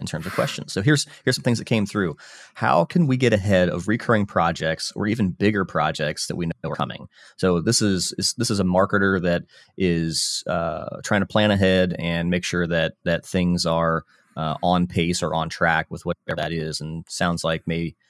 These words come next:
may have gotten behind. So Ryan, advice from a production end?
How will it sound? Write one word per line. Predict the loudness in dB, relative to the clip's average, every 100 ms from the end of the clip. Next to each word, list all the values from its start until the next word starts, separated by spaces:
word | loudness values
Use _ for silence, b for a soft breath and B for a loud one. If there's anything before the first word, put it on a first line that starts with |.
| _
may | -2
have | 0
gotten | 0 -2 -2
behind. | -6 -6 -6 -6 -10
So | -10 -10 -4
Ryan, | 0 0 0
advice | 0 2 2 0
from | -2
a | -4
production | -2 -2 -2 0
end? | 0 0 -2